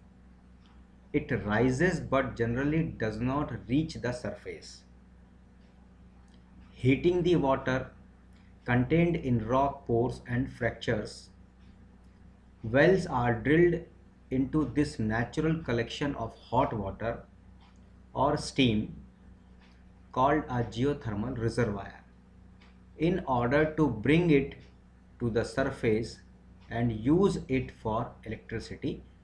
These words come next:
production. The three basic types of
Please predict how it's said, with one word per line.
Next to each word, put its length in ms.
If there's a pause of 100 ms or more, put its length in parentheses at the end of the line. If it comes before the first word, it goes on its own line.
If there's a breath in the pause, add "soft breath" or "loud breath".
(180)
production. 500 (2750)
The 100 (100)
three 240
basic 640
types 360
of 260